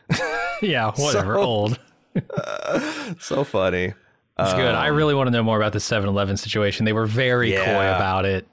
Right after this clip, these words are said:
Speaker 2: in the podcast, and I assume that's because
Speaker 1: I
Speaker 2: they don't really know what it is, but they wanted to throw
Speaker 1: Or
Speaker 2: something in there.
Speaker 1: there is a graphic novel that's called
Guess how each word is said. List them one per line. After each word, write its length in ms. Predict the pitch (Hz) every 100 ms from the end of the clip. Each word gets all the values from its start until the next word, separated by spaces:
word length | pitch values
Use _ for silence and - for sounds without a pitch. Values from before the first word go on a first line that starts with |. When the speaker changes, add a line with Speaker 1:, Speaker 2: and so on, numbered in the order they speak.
| _
Speaker 2:
in 540 | - 110 98 95 92 90
the 260 | 123 98 90
podcast, 840 | - 107 101 101 117 110 107 - -
and 300 | 127 107 104
I 220 | 101 107 107
assume 880 | 104 - - 151 151 143 139 131
that's 240 | 120 113 -
because 360 | 104 - 120 101
Speaker 1:
I 40 |
Speaker 2:
they 60 | 101
don't 260 | 113 107
really 280 | 104 110 104
know 260 | 101 101 104
what 240 | 101 95
it 140 | 95 92
is, 500 | 120 131 135 127 120
but 340 | - 98 -
they 140 | 101
wanted 300 | 95 180 226
to 40 | 233 233
throw 160 | 233
Speaker 1:
Or 140 | 226 226
Speaker 2:
something 320 | 101 - 98
in 180 | 120 127
there. 280 | 127 123
Speaker 1:
there 200 | 143 185
is 180 | 185 185
a 60 | 180
graphic 540 | 147 156 151 165 -
novel 640 | 131 131 135 127 98 92 87
that's 240 | 92 -
called 720 | - 117 107 104 98 95 90